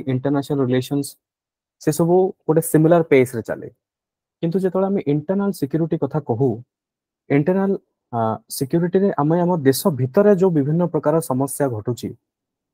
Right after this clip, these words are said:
ଆଉ ଯୋଉ ସମସ୍ୟା ମାଧ୍ୟମରେ ଆମର, ଆ, ତମେ କହିପାରିବ ଯେ ଗୋଟେ ଭାରତର ଅଖଣ୍ଡତା, unity, integrity ଉପରେ ମେ ବି ଆଞ୍ଚ ଆସିପାରେ,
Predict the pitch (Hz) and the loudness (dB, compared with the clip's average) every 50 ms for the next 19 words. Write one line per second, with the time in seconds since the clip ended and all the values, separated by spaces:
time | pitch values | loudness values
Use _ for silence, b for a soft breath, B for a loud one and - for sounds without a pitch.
0 | _ _ - - 131 139 127 120 131 151 175 - - 143 143 156 - - 175 165 | _ _ -4 -2 -2 0 2 2 2 2 2 2 0 0 0 0 -2 -2 -2 -2
1 | 165 143 120 113 131 139 151 143 117 104 101 - _ _ _ _ _ _ _ _ | -2 -2 -4 -2 -2 -2 0 0 -2 -4 -6 -8 _ _ _ _ _ _ _ _
2 | _ _ _ _ _ _ _ _ _ _ _ _ _ _ - 120 127 143 147 156 | _ _ _ _ _ _ _ _ _ _ _ _ _ _ -4 -2 0 0 0 0
3 | 151 156 151 - _ _ _ _ _ _ - - - 117 117 117 117 113 113 - | 0 -2 -4 -8 _ _ _ _ _ _ -6 -4 -2 -2 0 -2 -2 -4 -4 -4
4 | 131 147 135 143 139 139 139 143 151 147 147 156 147 151 156 151 156 147 156 151 | -4 -2 2 2 2 2 2 0 0 0 0 -2 -2 -2 -2 -2 0 0 0 0
5 | 147 139 - - 110 101 120 147 143 - 156 147 151 147 139 127 127 _ _ _ | -2 -2 -4 -6 -2 0 0 0 0 0 0 0 0 -2 -2 -4 -8 _ _ _
6 | _ _ _ _ _ - - - - - 151 151 147 139 131 120 120 123 123 131 | _ _ _ _ _ -10 -10 -6 -2 0 0 2 2 0 0 0 0 0 0 -2
7 | 143 135 135 143 143 131 123 120 143 143 139 139 139 131 147 139 135 131 - 143 | -2 0 0 0 0 0 -2 0 0 0 0 0 -2 0 -2 -2 -2 0 -2 -2
8 | 135 135 127 127 135 135 127 113 117 123 - 117 117 - 127 - - 117 113 | 0 0 0 0 0 0 0 0 -2 -4 -6 -8 -8 -8 -8 -6 -6 -4 -4